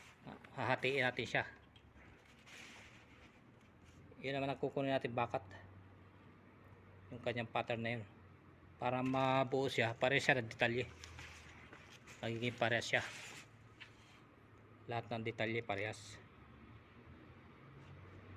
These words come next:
Yan mga idol. Ang gagawin ko dyan, kakatingin ko na yan sa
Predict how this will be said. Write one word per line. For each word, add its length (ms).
Yan 160
mga 140
idol. 160
Ang 160
gagawin 240
ko 80
dyan, 200
kakatingin 440
ko 80
na 120
yan 80
sa 140